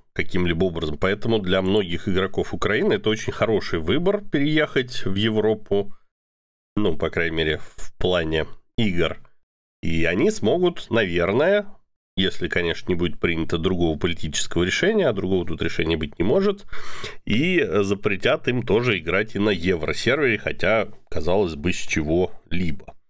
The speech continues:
Ну, в общем, не очень понятно, всем ли украинцам дадут такую возможность, или дадут всем, кто, э, столкнулся с проблемами украинцам, а те, кто не столкнулся, не дадут.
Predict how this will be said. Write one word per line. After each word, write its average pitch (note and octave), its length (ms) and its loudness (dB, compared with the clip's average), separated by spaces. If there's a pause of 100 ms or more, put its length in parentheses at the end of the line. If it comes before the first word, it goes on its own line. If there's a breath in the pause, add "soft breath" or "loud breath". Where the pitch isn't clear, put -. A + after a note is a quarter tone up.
(420 loud breath)
Ну, F3+ 140 2
в - 20 2
общем, A3 460 0 (680)
не B2+ 180 4
очень E3 300 2
понятно, D3 420 2
всем C#3+ 400 0
ли A2+ 100 2
украинцам A2 680 0
дадут F2+ 540 -2
такую C#3 400 0
возможность, C3+ 960 2
или C3+ 460 2
дадут G#2+ 420 0
всем, G#2+ 380 0
кто, G2 440 0 (540 soft breath)
э, E2+ 160 0
столкнулся G#2+ 560 0
с - 80 0
проблемами F#2 800 0
украинцам, F3+ 800 2
а C3+ 40 0
те, B2 140 -2
кто - 160 -4
не G#2+ 100 2
столкнулся, G#2+ 600 0
не G2 100 2
дадут. F#2 560 0